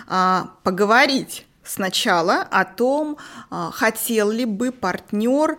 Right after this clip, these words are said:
как-то разнообразить интимную жизнь, например, а, и обменяться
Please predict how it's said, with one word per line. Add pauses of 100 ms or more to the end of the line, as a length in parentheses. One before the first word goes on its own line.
(320)
как-то
разнообразить
интимную
жизнь,
например, (340)
а,
и
обменяться